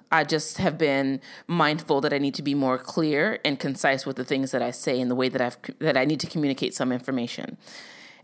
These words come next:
And I realized that that took that person aback. I don't even know if they realized that they were trying to push a narrative on me that wasn't mine. So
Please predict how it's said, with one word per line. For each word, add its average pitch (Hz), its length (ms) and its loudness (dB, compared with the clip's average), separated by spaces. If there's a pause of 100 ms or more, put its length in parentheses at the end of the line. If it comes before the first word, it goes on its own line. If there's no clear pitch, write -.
And 202 100 4
I 175 60 6
realized 247 400 4
that 175 100 0
that 175 200 2
took - 180 -2
that - 200 2
person 190 360 2
aback. 131 560 0
I 190 80 6
don't 262 160 6
even 208 220 4
know 170 220 4
if 170 100 -6
they 156 180 4
realized 151 420 2
that 127 140 -2
they 139 120 4
were 139 140 2
trying 139 300 0 (120)
to 131 200 2 (300)
push - 380 4
a 156 40 2
narrative 151 500 2
on 143 200 4
me 165 240 0 (280)
that 151 240 4
wasn't 143 380 2
mine. 127 440 0 (1900)
So 185 920 4